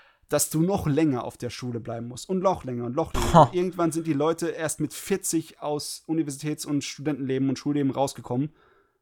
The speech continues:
Speaker 1: ne? Und da das dann einen extrem negativen Einfluss hatte auf die Bevölkerungsentwicklung, ne? Von wegen, weil wenn du mit vierzig aus der Schule rauskommst und dann erst anfängst zu arbeiten, äh, was ist dann mit Kindern und so, ne?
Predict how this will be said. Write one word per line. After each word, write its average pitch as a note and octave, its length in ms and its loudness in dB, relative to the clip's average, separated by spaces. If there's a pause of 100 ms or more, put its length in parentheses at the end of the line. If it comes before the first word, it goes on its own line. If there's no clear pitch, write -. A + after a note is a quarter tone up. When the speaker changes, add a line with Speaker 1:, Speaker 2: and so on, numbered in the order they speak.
Speaker 1:
ne? C#3 260 0 (680)
Und D3+ 480 2
da D3+ 160 2
das D#3 220 -4
dann C#3+ 360 0
einen D#3+ 100 -2
extrem E3 560 -2
negativen E3 500 -2
Einfluss D#3+ 480 -2
hatte B2+ 320 -4
auf B2+ 280 -2
die A#2+ 320 -2
Bevölkerungsentwicklung, B2 840 -2
ne? D3 260 0 (540)
Von B2+ 240 -2
wegen, B2+ 320 2
weil B2 160 0
wenn B2 100 0
du A#2 60 -4
mit C3 180 -6
vierzig D3 320 -4
aus C3 60 -10
der C3 80 -6
Schule C#3 180 0
rauskommst C#3+ 560 0 (320)
und B2+ 100 -10
dann C3 80 2
erst B2 200 0
anfängst C3+ 320 0
zu - 100 -6
arbeiten, C#3+ 520 2 (400)
äh, C3+ 220 0
was B2+ 200 0
ist - 120 -6
dann B2 100 4
mit A#2 120 -4
Kindern F#3+ 300 0
und B2 120 -6
so, - 120 -8
ne? - 200 -6